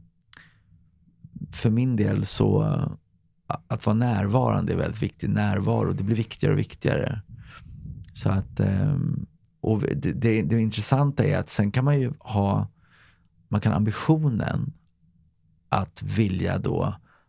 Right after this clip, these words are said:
eskalera den där beröringen. Det vill säga att, ja, men om jag lyckades med att få trettiosex tin-, sidor i den här tidningen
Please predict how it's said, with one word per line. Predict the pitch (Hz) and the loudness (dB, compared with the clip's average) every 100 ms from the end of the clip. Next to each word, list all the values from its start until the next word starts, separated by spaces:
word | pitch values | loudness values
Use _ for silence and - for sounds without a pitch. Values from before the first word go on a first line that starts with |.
| _ _ _ _ | _ _ _ _
eskalera | 110 - 101 107 139 156 139 123 | 0 2 2 4 6 6 4 2
den | 101 | 2
där | - | -2
beröringen. | 92 - 50 - 67 - 92 | -2 -2 -2 -2 -2 -2 -2
Det | |
vill | 98 | -2
säga | 101 - | -2 0
att, | 80 - | -2 0
ja, | |
men | 87 101 | 0 2
om | 67 104 | 2 2
jag | 107 | 2
lyckades | 113 - 98 101 | 0 0 0 2
med | - 98 | 2 0
att | |
få | 95 98 | 2 0
trettiosex | 104 101 - - - - | 2 -2 -2 -4 -4 -4
tin-, | - 92 92 - - | 0 0 0 -2 -2
sidor | - 87 87 | 0 0 0
i | |
den | 95 | 0
här | 98 | -2
tidningen | 95 120 113 127 139 | 0 2 2 2 0